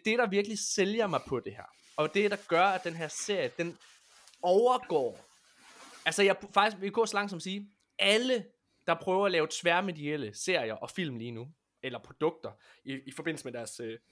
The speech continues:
med deres spiluniverser, de burde kigge rigtig, rigtig godt på, hvad C D Projekt Red, øh, og det her Trigger, Trigger Havoc, eller hvad den her, øh, hvad hedder det, anime-studie hedder, der har lavet den her serie, øh, Cyberpunk Edge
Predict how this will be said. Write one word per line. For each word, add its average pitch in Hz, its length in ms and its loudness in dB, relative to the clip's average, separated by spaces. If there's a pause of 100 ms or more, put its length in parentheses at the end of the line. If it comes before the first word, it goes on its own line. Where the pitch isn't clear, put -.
(200)
med 131 100 -8
deres 123 160 -8
spiluniverser, 139 640 -6 (1600)
de 180 80 -2
burde 160 260 0
kigge 135 360 -10
rigtig, 151 360 6
rigtig 120 220 -6
godt 110 240 -6 (400)
på, 135 180 2
hvad 120 100 -8
C 143 220 -8
D 131 120 -12
Projekt 117 320 -8
Red, 110 140 -6 (400)
øh, 110 480 0
og 107 360 0
det 123 80 -10
her 104 240 -4
Trigger, 127 640 0
Trigger 165 260 -4
Havoc, 127 300 -4
eller 117 100 -8
hvad 110 100 -8
den 120 100 -12
her, 120 180 -4
øh, 104 240 -10
hvad - 0 - (100)
hedder 117 80 -10
det, 113 180 -6
anime-studie 123 640 -8
hedder, 107 240 -8 (320)
der 113 80 -8
har 120 80 -8
lavet 117 160 -6
den 113 80 -14
her 104 60 -14
serie, 101 480 -8
øh, 101 60 -14
Cyberpunk 107 400 -14
Edge 104 140 -14